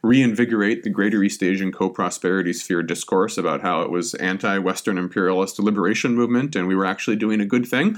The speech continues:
And there's some truth to that. Um, but there's also a lot of self-deception in those arguments as well. But that fringe, uh, uh, right, r-, rightist element does exist. In a more benign form, it has existed at the mainstream of Japanese politics, in which they create textbooks and, you know, history lessons and whatnot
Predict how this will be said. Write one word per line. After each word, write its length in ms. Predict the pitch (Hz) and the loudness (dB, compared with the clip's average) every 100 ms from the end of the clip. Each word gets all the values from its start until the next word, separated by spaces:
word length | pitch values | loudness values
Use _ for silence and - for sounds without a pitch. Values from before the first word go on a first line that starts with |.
| - - | -6 -8
And 140 | - 175 | -2 2
there's 140 | 175 | 2
some 140 | 202 190 | 2 2
truth 220 | 208 214 | 2 2
to 80 | - | 2
that. 340 | 170 240 - _ _ _ _ _ _ 127 | 2 0 -6 _ _ _ _ _ _ 0
Um, 480 | 135 135 135 131 131 - - | 2 4 4 2 -2 -8 0
but 100 | 139 | 2
there's 120 | 131 | 4
also 240 | 127 127 | 4 2
a 40 | 120 | 2
lot 140 | 117 | 2
of 60 | 120 | 2
self-deception 720 | 98 - - 175 - 98 - - - _ _ - | 0 0 -2 -2 -2 -4 -6 -20 -20 _ _ 0
in 100 | 104 | 2
those 200 | 98 95 | 2 2
arguments 460 | 87 92 92 90 | 0 0 -2 -2
as 140 | 98 92 | -2 0
well. 240 | 123 78 | 0 0
But 280 | - 92 - _ | -2 -6 -8 _
that 240 | 95 82 - | -2 -2 -6
fringe, 640 | - 120 107 98 95 98 | -4 0 0 0 -2 -4
uh, 400 | 104 101 92 - | -2 0 0 0
uh, 360 | 101 95 90 87 | -2 0 0 -2
right, 360 | 92 92 - - | -2 -2 -6 -10
r-, 320 | 101 104 95 - | -6 -4 -4 -4
rightist 420 | 101 98 98 113 | -2 0 -2 -2
element 360 | 104 104 90 - | -2 0 -2 -2
does 240 | 95 92 | -2 0
exist. 440 | 82 82 107 82 - | -4 -2 -2 -2 -4
In 80 | 92 | -2
a 40 | |
more 220 | 98 104 | 0 0
benign 400 | 90 95 117 202 | 0 0 2 2
form, 340 | - 78 73 - - - | 2 -2 -4 -6 -10 -4
it 140 | 110 101 | -2 0
has 180 | 95 | 0
existed 540 | 98 90 95 - 98 95 | -2 -2 -2 0 0 -2
at 280 | 92 90 - | -4 -4 -2
the 60 | |
mainstream 480 | 92 156 208 - 87 | 2 2 2 0 -2
of 100 | 82 | -2
Japanese 440 | 80 73 90 85 - | -2 -4 -4 -6 -4
politics, 600 | 85 78 - 127 156 98 | -4 -2 -2 0 0 -2
in 120 | 90 | -2
which 260 | 87 - | -4 -4
they 180 | 113 90 | -2 -2
create 460 | 85 - 98 98 - | -2 -4 -2 -2 -2
textbooks 600 | 113 - 107 101 - - | -6 -4 -2 -2 -2 -4
and, 180 | 87 87 | -4 -4
you 40 | |
know, 80 | 92 | -2
history 420 | - - - 110 | -2 -4 -2 0
lessons 380 | 104 - 98 92 | 0 -2 -4 -4
and 140 | 95 | -2
whatnot 440 | 98 - 110 139 | -4 -2 -2 -2